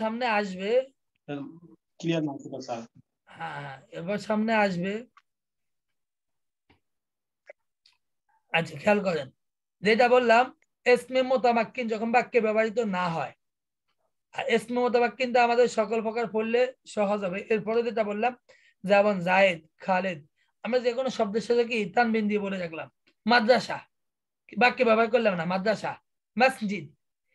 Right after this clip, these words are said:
Speaker 1: কিন্তু মসজিদ কি কিছু বললাম না। মাদ্রাসা কি তা বললাম না, শুধু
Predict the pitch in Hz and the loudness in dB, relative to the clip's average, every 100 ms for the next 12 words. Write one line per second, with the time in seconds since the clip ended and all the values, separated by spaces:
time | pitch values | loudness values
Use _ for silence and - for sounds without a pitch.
0 | _ - 240 247 254 - 220 311 - 285 | _ -8 0 2 2 0 -4 -4 -6 -4
1 | 269 233 226 247 226 175 139 - _ _ | -4 -2 0 2 2 0 -4 -14 _ _
2 | _ _ _ _ _ _ 226 233 247 240 | _ _ _ _ _ _ 0 4 2 4
3 | 269 269 233 226 254 208 156 135 - | 2 2 0 0 0 -2 -4 -12 -10